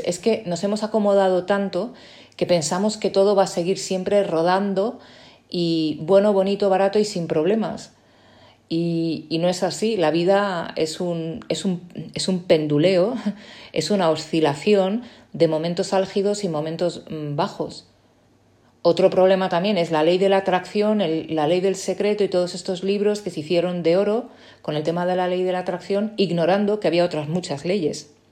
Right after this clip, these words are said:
como precisamente esta ley del penduleo, que todo lo que sube baja, todo lo que sube baja. En vídeos anteriores os dije, yo he tenido periodos de tener dinero, periodos de no tener dinero, periodos de tener dinero, periodos de no tener dinero.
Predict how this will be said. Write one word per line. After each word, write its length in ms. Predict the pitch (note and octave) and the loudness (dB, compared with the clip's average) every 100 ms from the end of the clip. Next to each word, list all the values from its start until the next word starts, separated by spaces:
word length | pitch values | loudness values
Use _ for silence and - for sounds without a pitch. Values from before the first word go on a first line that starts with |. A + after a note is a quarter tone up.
| _ _ | _ _
como 240 | - F3+ D#3+ | 2 4 4
precisamente 800 | D#3+ C#3+ G3 E3+ E3 G3+ C#3+ C3+ - - - | 2 0 -2 -4 -4 -4 -6 -8 -16 -20 -8
esta 300 | - - D#3+ | -6 -2 0
ley 180 | E3+ E3+ | 2 4
del 160 | D#3 | 2
penduleo, 500 | D3+ D#3 D3+ D#3+ G#3 | 2 0 2 2 0
que 100 | D#3 | 0
todo 200 | D3+ D#3+ | 2 4
lo 100 | E3+ | 4
que 80 | E3+ | 2
sube 260 | D#3 E3+ D#3 | -2 0 2
baja, 480 | F3+ G#3 D3+ D3 - _ _ _ _ _ | 0 -2 -12 -14 -20 _ _ _ _ _
todo 260 | G3 G3 A3+ | 0 2 4
lo 100 | F#3 | 2
que 100 | D3+ | -2
sube 280 | - F#3 D#3 | -4 -2 0
baja. 400 | F3+ - - - _ _ _ | -2 -6 -18 -20 _ _ _
En 140 | - D3+ | -6 -2
vídeos 260 | E3 E3+ | 0 -2
anteriores 460 | F3+ F3 E3+ F3+ G3 | -2 -2 0 0 -2
os 80 | E3+ | -2
dije, 260 | F3 F3 | -2 -2
yo 80 | D#3 | -2
he 20 | |
tenido 440 | D#3+ E3 F3 F3 - - | 0 0 0 -2 -2 -2
periodos 380 | E3+ F#3+ E3 | 2 4 2
de 80 | D#3 | 0
tener 260 | D3+ D#3 D#3+ | -2 -4 -4
dinero, 320 | F3 F#3 G3+ | -2 -2 0
periodos 320 | F3 E3 F#3 | 0 0 0
de 80 | F3+ | -2
no 100 | F3+ | -4
tener 260 | F3+ E3 E3 | -4 -4 -2
dinero, 360 | E3+ F#3+ A3+ B3 - - | -2 0 -2 -4 -12 0
periodos 380 | D#3+ E3+ F#3 F#3 | 2 4 2 0
de 80 | |
tener 260 | G3 G3 G3 | 0 0 2
dinero, 320 | G3 G#3 A#3 | 2 2 2
periodos 420 | A3+ D#3+ F3 G3 | 4 4 4 2
de 80 | G3+ | 2
no 120 | G#3 | 0
tener 260 | G#3+ F#3 D#3+ | 0 -2 0
dinero. 400 | D#3 D#3+ F#3 D3+ | -2 0 0 -2